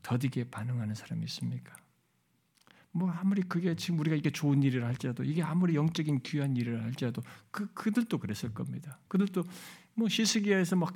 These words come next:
레위인들이 나서서 막 성결을 정결케 하고 막 아무리 이렇게 좋은 일이라 할지라도, 이게 뭐 바르고 맞은 일이라 할지라도 어떤 이유에서는 이 사람이, 이 사람들에게 뭐가 있는지 모르지만 기술되지 않아서 뭔가 그 어떤 이유 때문에 더디었단 말이에요.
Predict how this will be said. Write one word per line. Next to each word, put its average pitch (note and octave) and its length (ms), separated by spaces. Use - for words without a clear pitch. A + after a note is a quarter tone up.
레위인들이 D#3+ 440
나서서 D3 360
막 D3 160
성결을 D#3+ 400
정결케 D3 360
하고 C#3+ 160
막 C#3 240
아무리 A#3 240
이렇게 F#3 180
좋은 F3+ 340
일이라 F#3+ 260
할지라도, D#3 400
이게 F#3 140
뭐 F#3 140
바르고 G3+ 420
맞은 D#3+ 400
일이라 F#3+ 180
할지라도 G3+ 420
어떤 C#4 580
이유에서는 C4 500
이 G#3 120
사람이, F#3+ 560
이 F3+ 80
사람들에게 E3+ 440
뭐가 E3 280
있는지 E3+ 420
모르지만 G#2+ 640
기술되지 A2+ 520
않아서 G#2 420
뭔가 C#4 400
그 A3+ 80
어떤 A3 280
이유 F#3 320
때문에 C#3+ 320
더디었단 C#3 640
말이에요. C3+ 240